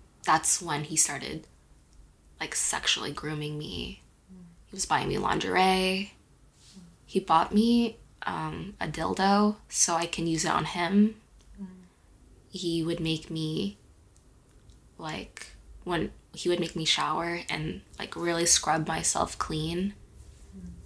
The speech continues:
Speaker 1: Otherwise, I'd taste bad.
Speaker 2: Mm.
Speaker 1: Vibes.
Speaker 2: That's,
Speaker 1: I'll
Speaker 2: that's
Speaker 1: let,
Speaker 2: really hard.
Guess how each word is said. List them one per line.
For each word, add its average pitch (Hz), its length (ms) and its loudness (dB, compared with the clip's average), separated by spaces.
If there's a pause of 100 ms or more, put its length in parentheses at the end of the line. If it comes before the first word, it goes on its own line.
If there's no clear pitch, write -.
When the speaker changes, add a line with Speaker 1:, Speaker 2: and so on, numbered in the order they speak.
(360)
Speaker 1:
Otherwise, 151 280 -2
I'd 147 140 -6
taste - 340 -2
bad. - 300 0 (1400)
Speaker 2:
Mm. 160 400 -16
Speaker 1:
Vibes. 135 680 -2 (2500)
Speaker 2:
That's, - 600 -20 (3500)
Speaker 1:
I'll 202 80 -2
Speaker 2:
that's - 220 -4
Speaker 1:
let, 208 100 -14
Speaker 2:
really 190 120 -14
hard. - 280 -12